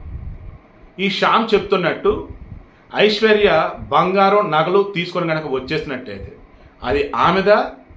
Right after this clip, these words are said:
శ్యామ్ వాళ్ళదా అన్నది ఒక క్లారిటీ రావాలనుకున్నాం. తర్వాత అతను చెప్తున్నట్టుగా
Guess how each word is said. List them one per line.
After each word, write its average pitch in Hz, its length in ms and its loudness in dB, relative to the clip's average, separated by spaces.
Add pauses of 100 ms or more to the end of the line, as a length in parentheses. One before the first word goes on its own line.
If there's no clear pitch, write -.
(520)
శ్యామ్ 185 400 4
వాళ్ళదా 139 420 0 (1300)
అన్నది 202 260 2
ఒక - 180 -2
క్లారిటీ 156 360 -2
రావాలనుకున్నాం. 131 680 0 (1400)
తర్వాత 120 480 -4 (1120)
అతను 160 220 2
చెప్తున్నట్టుగా 208 800 0